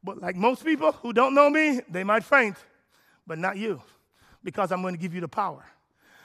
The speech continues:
Because it's not your strength anymore, it's my strength. And I'll take you and I'll allow you to wait until I get to the destination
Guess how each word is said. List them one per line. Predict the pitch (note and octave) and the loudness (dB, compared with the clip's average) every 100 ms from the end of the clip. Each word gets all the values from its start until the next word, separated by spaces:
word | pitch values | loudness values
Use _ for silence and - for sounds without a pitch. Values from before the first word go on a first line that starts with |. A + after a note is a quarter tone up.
| _ | _
Because | F3+ G3 F3+ | -4 -2 -2
it's | E3+ | -4
not | G3 F#3 | -6 -4
your | F#3+ G#3 | -6 -6
strength | - E3 D3+ | -10 -12 -10
anymore, | D3 D#3 | -10 -8
it's | D3 | -10
my | F#3+ F3 | -10 -10
strength. | - - - _ _ _ - - | -12 -20 -20 _ _ _ -20 -6
And | F3+ | -4
I'll | D#3 | -4
take | - - A#3 F#3 - | -8 -8 -8 -6 -10
you | D3+ - - | -10 -12 -12
and | F#3+ F3 | -4 -2
I'll | D#3+ E3 | -2 -4
allow | E3 G3 B3+ | -4 -2 -2
you | G#3+ F#3+ D3+ - - _ | -2 -4 -6 -12 -20 _
to | - | -10
wait | G3+ E3+ A#3 F#3+ - _ - - | -8 -6 -6 -8 -14 _ -20 -12
until | D#3+ D#3 - G#3+ D#3+ C3 _ _ | -12 -10 -8 -8 -8 -14 _ _
I | D#3+ | -14
get | C#3 F#3+ - | -10 -12 -10
to | F3 | -14
the | D#3 | -12
destination | D#3+ D3 - C#3+ D3 A2+ B2 A#2 | -12 -14 -18 -16 -18 -18 -20 -20